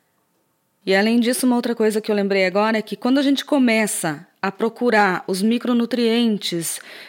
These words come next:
nos alimentos e a medicalizar mesmo os alimentos, a gente abre espaço pra um novo mercado na indústria de alimentos,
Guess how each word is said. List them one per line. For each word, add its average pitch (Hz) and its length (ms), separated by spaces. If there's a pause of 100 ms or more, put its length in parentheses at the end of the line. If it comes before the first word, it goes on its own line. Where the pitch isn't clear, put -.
(120)
nos 202 240
alimentos 185 840
e 190 180
a 180 120
medicalizar 254 840
mesmo 208 280
os 180 100
alimentos, 180 800 (280)
a 214 120
gente 233 280
abre 214 280
espaço 240 580
pra 294 160
um 302 160
novo 247 380
mercado 190 580
na 226 100
indústria 185 320
de 202 100
alimentos, 240 680